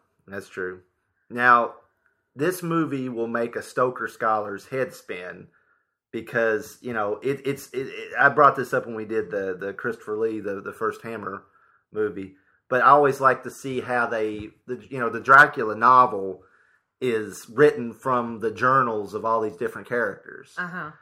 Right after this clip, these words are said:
Speaker 1: And, I mean, you do have a pretty big cast. And there's really, Bram Stoker's Dracula that we mentioned before is the only movie I know of where pretty much every character's in it.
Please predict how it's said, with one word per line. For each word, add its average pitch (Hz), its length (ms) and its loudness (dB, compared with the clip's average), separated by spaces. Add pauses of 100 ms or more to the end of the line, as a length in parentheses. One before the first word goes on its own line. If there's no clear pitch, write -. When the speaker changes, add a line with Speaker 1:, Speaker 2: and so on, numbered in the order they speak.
(200)
Speaker 1:
And, 117 380 -6
I 107 60 -6
mean, 120 160 -6
you 123 120 -6
do 143 220 0
have 110 460 -2 (180)
a 98 120 -8 (200)
pretty 120 220 -4
big 98 360 -6
cast. - 680 -8 (520)
And 117 460 -4 (300)
there's 123 480 -2 (120)
really, 131 540 2
Bram 131 380 -2
Stoker's 120 440 -2
Dracula 120 800 0 (460)
that 110 100 -6
we 110 120 -4
mentioned 120 320 -6
before 123 280 -4
is 107 120 -6
the 113 120 -8
only 135 360 -2
movie 113 320 -6
I 131 200 2
know 101 280 -6
of 92 340 -8 (320)
where 120 140 -4
pretty 135 240 -4
much 123 180 -6
every 135 320 -2
character's 127 560 -4
in 127 300 -8
it. 90 240 -14